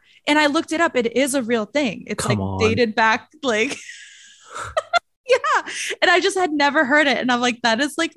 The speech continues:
Speaker 1: the best saying." <laughs>
Speaker 2: I might start mixing that in my repertoire of sayings. They just,
Speaker 1: Right?
Speaker 2: like, shock people.
Speaker 1: Right. 'Cause, like, it, it just means, like, you can't make,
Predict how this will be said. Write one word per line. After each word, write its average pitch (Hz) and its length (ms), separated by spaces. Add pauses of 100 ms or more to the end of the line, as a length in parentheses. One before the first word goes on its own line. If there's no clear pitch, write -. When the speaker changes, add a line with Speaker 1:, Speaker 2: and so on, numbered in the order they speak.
(140)
Speaker 1:
the 240 300
best 202 560
saying." 240 520 (320)
<laughs> - 280
Speaker 2:
I - 100
might 180 160
start 104 240
mixing 110 340
that 101 140
in 101 100
my 95 120
repertoire 101 680
of 90 100
sayings. 104 640 (200)
They 110 120
just, 104 60
Speaker 1:
Right? 247 120
Speaker 2:
like, 92 220 (120)
shock - 480
people. 92 520 (120)
Speaker 1:
Right. 214 260 (100)
'Cause, 339 200
like, 381 260
it, 302 180
it 339 120
just 370 200
means, 349 200
like, 277 140
you 262 100
can't 339 320
make, 285 360